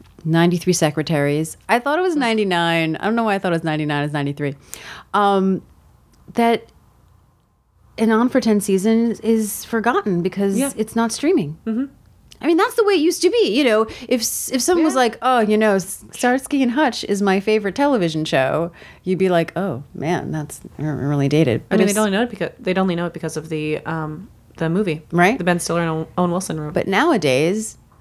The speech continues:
Speaker 1: oh my God, The West Wing is my favorite show. How
Speaker 2: Mm-hmm.
Speaker 1: old are you? I'm twenty-two.
Speaker 2: You're like,
Speaker 1: And that's what I,
Speaker 2: Yep. <laughs>
Speaker 1: I hope that Murphy Brown can become.
Speaker 2: Yes.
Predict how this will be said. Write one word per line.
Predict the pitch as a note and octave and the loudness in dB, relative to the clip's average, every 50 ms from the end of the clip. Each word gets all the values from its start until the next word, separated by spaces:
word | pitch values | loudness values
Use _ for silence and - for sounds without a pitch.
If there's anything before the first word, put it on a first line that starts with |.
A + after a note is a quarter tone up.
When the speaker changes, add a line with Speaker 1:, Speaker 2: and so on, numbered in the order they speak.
| - _ _ - - - | -20 _ _ -12 -4 0
Speaker 1:
oh | G#3+ B3 | 2 2
my | C4 C4 | 2 4
God, | B3 A3 G3 F3+ | 2 2 2 2
The | G3 | 0
West | F#3 G3+ G3+ G#3 G#3 - G#3+ | 2 2 2 0 0 0 2
Wing | G3+ F#3+ F3+ | 2 4 2
is | E3+ D3+ | 2 2
my | E3 D#3 D#3 | 0 0 -2
favorite | D#3+ - E3+ D#3+ D3+ D#3 D3+ - | 0 2 2 2 2 0 -2 -4
show. | - - E3+ C#3+ - - | -2 0 0 0 0 0
How | D#3+ G3+ G#3+ | 0 0 2
Speaker 2:
Mm-hmm. | F#3+ A#3 | 4 4
Speaker 1:
old | A#3+ G#3+ | 4 2
are | G#3+ | 2
you? | F#3 E3 D3+ C#3 - | 2 2 0 0 0
I'm | - D#3+ E3 | 0 -2 -2
twenty-two. | - - F3+ D#3 D3+ D#3 D#3 - - - - - - - | 0 0 0 0 0 -2 -2 -4 -6 -6 -8 -10 -10 -6
Speaker 2:
You're | G3+ F3 | -6 -6
like, | C#3 - - - - - - - - _ - - - - - - _ - - - - | -6 -6 -12 -20 -20 -20 -20 -20 -20 _ -20 -20 -20 -20 -20 -20 _ -20 -20 -10 -2
Speaker 1:
And | - A3+ A#3 | 2 2 4
that's | B3+ C4+ D4+ D4 - - | 4 2 2 0 -2 -2
what | A#3+ B3+ A#3 | 0 2 2
I, | A3 G#3+ G#3+ G#3+ G#3 | 4 4 4 4 4
Speaker 2:
Yep. | G#3+ G#3+ G#3 - - - | 2 2 0 -2 -4 -2
<laughs> | B3+ B3 A#3+ G3 F#3 - | 0 0 2 0 0 0
Speaker 1:
I | G#3 G#3+ G#3 G#3 G3+ F#3+ F3+ - - | 2 2 4 4 2 0 -2 -6 -10
hope | - - - A3+ G#3+ G#3+ G#3+ - | -10 -4 0 0 0 0 0 0
that | G3+ F#3 E3+ D3 - - | 2 2 2 2 0 -2
Murphy | D#3 E3+ E3 E3 - F3 D#3+ | -2 -2 -2 -2 -2 -4 -2
Brown | D#3 D3+ D3 C#3+ D3+ | 0 0 0 -2 -2
can | - E3+ D#3+ D#3+ | -2 -2 -2 -2
become. | F3+ F3+ - - E4 D#4 A#3 G#3 | -2 -4 -2 -2 0 2 2 2
Speaker 2:
Yes. | C#4 | 2